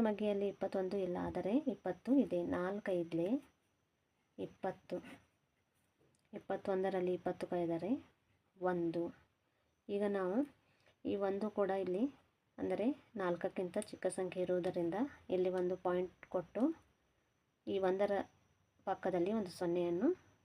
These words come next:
ತೆಗೆದುಕೊಳ್ಳೋಣ. ಈಗ ನಾಲ್ಕರ ಮಗ್ಗಿಯಲ್ಲಿ ಹತ್ತು ಇಲ್ಲ, ಆದರೆ ಇದಕ್ಕಿಂತ ಚಿಕ್ಕ ಸಂಖ್ಯೆ ಎಂದರೆ ಎಂಟು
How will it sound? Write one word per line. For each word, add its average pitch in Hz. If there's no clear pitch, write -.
ತೆಗೆದುಕೊಳ್ಳೋಣ. 165
ಈಗ 208
ನಾಲ್ಕರ 202
ಮಗ್ಗಿಯಲ್ಲಿ 202
ಹತ್ತು -
ಇಲ್ಲ, 175
ಆದರೆ 185
ಇದಕ್ಕಿಂತ 190
ಚಿಕ್ಕ 180
ಸಂಖ್ಯೆ 185
ಎಂದರೆ 180
ಎಂಟು 170